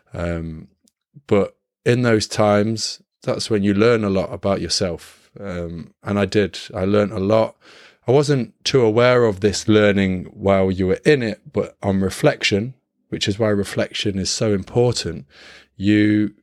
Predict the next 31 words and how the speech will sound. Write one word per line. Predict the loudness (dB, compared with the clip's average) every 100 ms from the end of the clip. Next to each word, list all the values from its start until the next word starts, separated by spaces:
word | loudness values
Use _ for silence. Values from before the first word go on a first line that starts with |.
| _ _
you | -10 -4
figure | -2 2 2
out | 2 0
the | -4
lessons | -2 -4 -6
that | -6
you've | -6 -6
learned. | -6 -6 -8 -14 -20 -20 _
And | -2 0
that | 0
three | -2 0 0
weeks | 2 0 0 -8 -14 -14 -18 _ _ -6
has | -4 0
definitely | -2 -2 -4 -4
changed | -2 0 2 0 -2
me | -2 -2
for | -2 -6
the | -4
better. | -4 -4 -6 -8 -10 _ _ _ _ _ -10
And | -8 -8 -12 -20 -20 _ _
that's | -2 0
all | 0
you | 0
can | -2 0
hope | 0 -2
for | -2 0 0
when | 0
you | -2
go | 0 -2
through | 0 0
any | 2 2 0